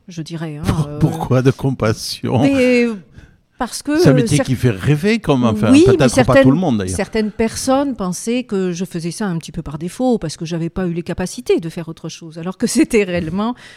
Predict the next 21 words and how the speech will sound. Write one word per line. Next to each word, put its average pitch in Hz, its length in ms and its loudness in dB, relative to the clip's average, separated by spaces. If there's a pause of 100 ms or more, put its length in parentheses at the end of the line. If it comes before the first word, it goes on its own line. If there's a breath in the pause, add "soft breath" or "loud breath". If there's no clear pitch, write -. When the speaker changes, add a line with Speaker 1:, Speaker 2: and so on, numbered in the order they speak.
(280 loud breath)
Speaker 1:
euh, 170 260 0
une 156 140 -2
vocation. 185 540 -4 (460 soft breath)
Maintenant, 202 920 -4
euh, 170 640 -8
mes 170 380 -8
enfants, 233 580 -2
ou, 160 420 -6
qui, 131 520 -20
bon, 127 120 -20
sont - 200 -20
à - 20 -20
l'université 143 580 -12
ou 165 140 -6
au 156 60 -8
lycée, 285 400 -4
ont 190 100 -2
compris 254 480 -4
quand 196 140 -8
même 170 200 -4
l'importance 180 760 -6